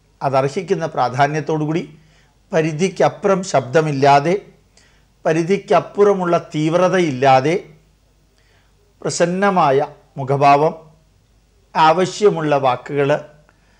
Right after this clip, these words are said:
ഇവയെല്ലാം ചേർത്ത് നമുക്ക് സന്ദേശം കൊടുക്കാൻ സാധിച്ചാൽ, ഒരു പന്ത് വളരെ ശാന്തമായ രീതിയിൽ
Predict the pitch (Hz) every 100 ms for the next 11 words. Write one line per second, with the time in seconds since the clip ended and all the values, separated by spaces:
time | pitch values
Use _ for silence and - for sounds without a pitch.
0 | _ _ _ - 202 202 185 165 185 202
1 | 208 - 147 135 170 135 135 _ _ _
2 | _ _ _ 156 156 151 185 - - _
3 | _ _ _ - 147 143 165 160 180 160
4 | 143 151 156 139 127 139 160 139 135 -
5 | _ _ _ _ _ _ _ _ - 190
6 | 202 208 156 147 165 185 214 - _ _
7 | _ _ _ 151 139 147 156 156 143 147
8 | 156 165 175 196 175 147 151 139 135 147
9 | 147